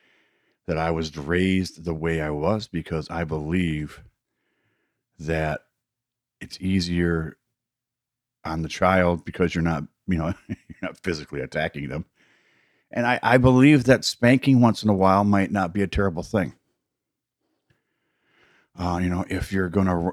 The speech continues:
your child's gonna run out in a road and you spank 'em to s-, just for the shock value, like, they, so they know you can never do that again. Those types of things, I think, are important.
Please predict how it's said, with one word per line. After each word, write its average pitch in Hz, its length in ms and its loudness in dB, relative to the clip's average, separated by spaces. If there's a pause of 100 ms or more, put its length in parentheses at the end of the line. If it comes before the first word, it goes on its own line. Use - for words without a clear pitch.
your 90 100 -8
child's 98 300 0
gonna 87 160 -2
run 87 200 -2
out 95 140 0
in 85 60 -10
a 82 60 -6
road 90 440 2
and 82 80 -4
you 78 80 -4
spank 95 340 -2
'em 95 120 -2
to 82 40 -4
s-, - 200 -12 (520)
just - 240 -2 (220)
for 98 100 -4
the 85 100 -2
shock 117 440 0
value, 87 340 -2 (160)
like, - 200 -8
they, 85 180 -8
so - 160 -6
they 87 120 0
know 90 460 4
you 87 220 -4
can 82 200 -4
never 87 280 0
do 73 160 -10
that 82 240 -4
again. 71 380 -12 (1900)
Those 113 220 -2
types - 260 2
of 78 80 -12
things, 78 300 -4
I 80 80 -14
think, 85 260 -6
are 71 160 -10
important. - 540 -8